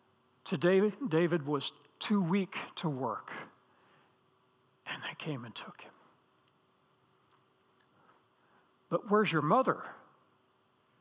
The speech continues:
Mister Rosenberg said. "Oh, Dad."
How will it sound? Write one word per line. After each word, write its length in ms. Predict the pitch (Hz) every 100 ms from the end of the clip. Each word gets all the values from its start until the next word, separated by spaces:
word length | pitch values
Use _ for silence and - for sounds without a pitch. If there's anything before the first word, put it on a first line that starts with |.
| _ _ _ _
Mister 280 | - - 120
Rosenberg 640 | 123 127 113 117 101 120
said. 300 | - 143 - - - _ _ _ _ _ _ _ - _ -
"Oh, 200 | 196 190
Dad." 520 | 180 208 185 135